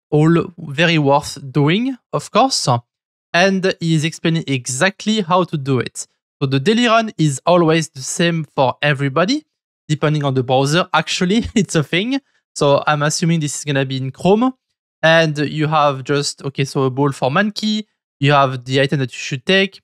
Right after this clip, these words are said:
Fake out, tackle, ball for Krogunk. They're going all the way to the wave ten, where you have Thunder Punch and Great Ball on Kirlia. So this is actually very, very, very nice.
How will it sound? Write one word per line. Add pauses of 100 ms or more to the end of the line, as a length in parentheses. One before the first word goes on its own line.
(800)
Fake
out,
tackle,
ball
for
Krogunk. (360)
They're
going (100)
all
the
way
to
the
wave (100)
ten, (400)
where
you
have (280)
Thunder
Punch
and
Great
Ball
on (120)
Kirlia. (280)
So
this
is
actually
very,
very,
very
nice.